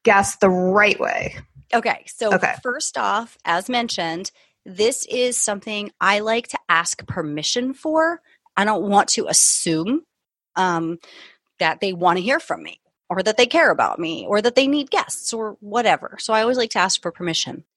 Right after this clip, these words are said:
Speaker 2: But before asking for permission, you gotta know why you wanna be on that show. That show per-, in particular. So this goes back to what we were talking about at the beginning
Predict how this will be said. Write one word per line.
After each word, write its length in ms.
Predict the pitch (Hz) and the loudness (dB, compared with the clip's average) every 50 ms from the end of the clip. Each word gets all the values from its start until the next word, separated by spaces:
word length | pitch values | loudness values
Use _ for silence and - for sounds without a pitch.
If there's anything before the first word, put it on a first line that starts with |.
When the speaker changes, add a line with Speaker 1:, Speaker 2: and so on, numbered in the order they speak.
| _ _ - | _ _ -6
Speaker 2:
But 120 | 220 214 | -2 0
before 600 | - 226 208 - - - 311 320 330 381 370 - - | 2 2 2 0 -2 -2 0 0 2 2 0 0 0
asking 600 | 233 233 247 262 247 - - - 254 240 240 233 | 0 0 0 0 -2 -4 -6 -6 -6 -6 -6 -6
for 180 | 214 - 196 196 | -4 -2 -2 -2
permission, 800 | 196 - - - 185 185 190 185 - - 156 - - - 160 - _ _ _ _ _ _ _ _ | -2 -4 -8 -2 0 2 2 2 2 2 0 -2 -4 -8 -16 -18 _ _ _ _ _ _ _ _
you 120 | - 170 170 | -4 -4 -4
gotta 440 | 165 160 202 185 233 302 330 330 311 | -2 2 4 4 4 4 2 2 0
know 220 | 285 262 247 247 | 0 -2 -2 -4
why 720 | 233 196 180 185 233 269 240 160 139 135 135 175 208 202 _ _ _ _ _ _ _ - | -6 -6 -2 0 2 2 2 2 0 -2 -4 -4 -6 -8 _ _ _ _ _ _ _ -6
you 180 | 170 147 139 | -4 -2 0
wanna 300 | 143 151 160 202 226 220 | 2 2 2 2 0 0
be 100 | 220 214 | 0 0
on 140 | 208 202 202 | 0 0 0
that 180 | 202 202 - - | -2 -2 -2 -2
show. 240 | - - 151 - - - _ _ _ _ | -2 -4 -6 -8 -10 -14 _ _ _ _
That 320 | 165 156 196 247 370 370 - - | -4 0 2 2 2 0 -2 -4
show 720 | - - - - - 247 226 233 226 233 226 226 226 220 _ _ _ _ _ - | -8 -8 -6 -2 0 2 2 2 2 2 -2 -4 -6 -8 _ _ _ _ _ -6
per-, 140 | - 190 185 - - - | -2 -2 -2 -2 -4 -4
in 140 | 190 190 190 | -2 -2 -2
particular. 580 | - - 185 - - 160 - - - - - - - - - - - | -2 -4 -4 -4 -4 -6 -6 -8 -8 -8 -10 -10 -14 -20 -20 -14 -10
So 140 | - 202 | -4 0
this 160 | 202 233 269 - | 0 0 0 0
goes 180 | - 339 302 | -2 -4 -4
back 240 | 269 240 233 233 - | 0 0 0 0 0
to 80 | - 226 | -4 -10
what 60 | - | -8
we 60 | 196 | -8
were 40 | 202 | -8
talking 400 | - - 165 156 - - 202 180 | -4 -2 -2 -2 -4 -6 -10 -6
about 200 | 165 160 156 151 | -4 -2 -2 -4
at 80 | - | -4
the 60 | - 160 | -10 -14
beginning 540 | - 180 170 214 196 165 143 - - - | -12 -4 0 2 2 2 0 -6 -10 -14